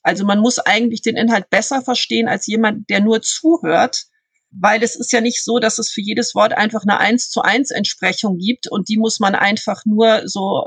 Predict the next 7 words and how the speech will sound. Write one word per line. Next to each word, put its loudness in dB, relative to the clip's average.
rein 2
mechanisch 0
übersetzen. -2
Das -8
funktioniert -4
überhaupt -2
nicht. -4